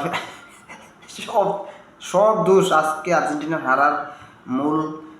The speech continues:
কারণ হচ্ছে রেফারি। সে, যারা আর্জেন্টিনা সাপোর্টার, তারা গালাগালি করো, সে নতুন, নতুন।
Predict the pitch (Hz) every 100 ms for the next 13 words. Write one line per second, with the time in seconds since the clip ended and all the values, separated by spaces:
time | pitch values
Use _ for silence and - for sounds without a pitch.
0 | - 131 135 147 147 143 123 120 117 113
1 | - - - _ - - 170 - - -
2 | - - - _ - - 143 160 175 185
3 | 185 185 175 175 170 165 175 185 185 147
4 | - - 190 196 185 196 208 170 175 180
5 | 170 -